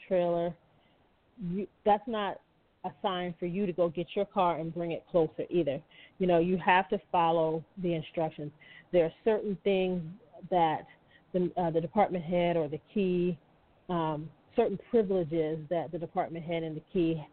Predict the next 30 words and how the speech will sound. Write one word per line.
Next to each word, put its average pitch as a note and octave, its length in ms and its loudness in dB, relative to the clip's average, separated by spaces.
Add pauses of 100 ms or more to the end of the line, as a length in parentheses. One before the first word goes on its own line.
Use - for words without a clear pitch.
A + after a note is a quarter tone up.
(320)
have, D3 500 2
and D#3 160 -6
sometimes F3 480 -6
that E3+ 200 -2
means E3+ 280 -4 (420)
parking G3+ 400 0 (120)
closer. D3+ 480 -4 (500)
Um, D#3+ 380 -2 (200)
that E3+ 120 0
doesn't F3+ 280 2
mean F3 440 -2
that D#3+ 340 0
you G3 160 2
as E3+ 180 -2
an E3 120 -4
additional, C4 680 0
additional E3 560 -2 (540)
park F3 280 2 (240)
closer. C#3+ 440 -6 (440)
Um, E3+ 500 0 (1160)
come, A#3 460 2 (540)
bring F3+ 180 2
the D3+ 80 -2
kit - 420 -2
that F3 140 -6
they E3+ 200 -6
tell F#3+ 160 0
you F#3 120 -2
to F3+ 80 -2
bring. F#3+ 480 -4